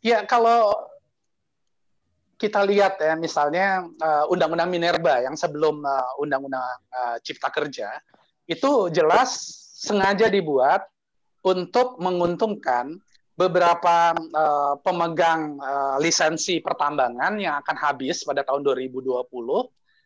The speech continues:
Dan, eh, seharusnya direview dulu apakah dia memenuhi, eh, apa,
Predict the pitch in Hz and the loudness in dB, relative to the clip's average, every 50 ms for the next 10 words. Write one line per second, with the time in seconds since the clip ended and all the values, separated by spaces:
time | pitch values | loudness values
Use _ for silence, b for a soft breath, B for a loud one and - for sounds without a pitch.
0 | _ _ _ _ - - 175 170 170 175 175 170 170 165 165 165 156 156 156 151 | _ _ _ _ 0 2 4 4 4 2 0 -2 -4 -4 -2 0 2 2 2 2
1 | 156 - - 151 151 160 - 254 247 196 202 190 175 185 226 - - 196 190 180 | 2 0 2 0 0 2 0 0 2 2 2 2 2 0 -2 -4 -4 -4 -2 -2
2 | 170 170 165 170 175 202 233 254 262 262 269 269 _ _ _ _ - 165 170 185 | 0 0 0 2 2 2 2 2 2 0 -2 -8 _ _ _ _ -4 -2 0 0
3 | 185 - 190 180 170 165 175 175 175 170 175 175 175 175 175 175 175 165 175 175 | 0 0 2 0 2 4 4 4 4 2 0 0 -2 0 0 -2 -2 -2 -2 -2
4 | 175 170 160 156 _ _ _ _ _ - 170 160 160 160 160 160 156 156 151 147 | -2 -2 -4 -6 _ _ _ _ _ 0 2 4 4 4 4 4 4 2 2 0
5 | 147 - 180 185 | 0 0 2 2